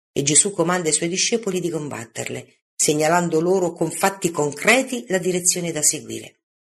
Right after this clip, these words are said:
Egli ha cominciato, i suoi discepoli devono portare a termine la sua opera. Se l'azione dei cristiani non distrugge i mali che tormentano la vita dell'uomo,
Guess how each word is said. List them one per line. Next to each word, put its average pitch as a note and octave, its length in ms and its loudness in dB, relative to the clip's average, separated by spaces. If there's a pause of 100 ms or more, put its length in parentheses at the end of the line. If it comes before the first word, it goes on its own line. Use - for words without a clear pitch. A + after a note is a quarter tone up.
(800)
Egli D3 540 -2
ha D3+ 120 2
cominciato, B2+ 960 -2
i - 80 -4
suoi F#3 160 4
discepoli D3 500 0
devono D3 320 -2
portare C3+ 400 -2
a F3+ 80 -2
termine D3 420 -2
la D3 120 -2
sua C#3+ 240 0
opera. A#2+ 360 -10 (880)
Se - 240 2
l'azione F3+ 480 2
dei D3 140 -4
cristiani C#3 640 0
non B2 160 -8
distrugge C3+ 500 -2
i B2 80 -6
mali C3+ 320 0
che - 140 -10
tormentano C3+ 640 -4
la C3+ 80 -4
vita D3 240 -2
dell'uomo, F#3+ 640 -2